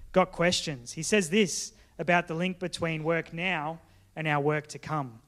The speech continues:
in eternity. He says, "In our current world, we have this command, 'Whatever you do, work at it with all your heart as working for the Lord.'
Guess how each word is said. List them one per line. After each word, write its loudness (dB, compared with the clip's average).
in -6
eternity. -6
He -6
says, 0
"In 4
our 6
current 4
world, 2
we 2
have 2
this 0
command, -4
'Whatever 8
you 4
do, 0
work 6
at 4
it -4
with -2
all 4
your 2
heart 4
as 2
working -2
for -8
the -10
Lord.' 2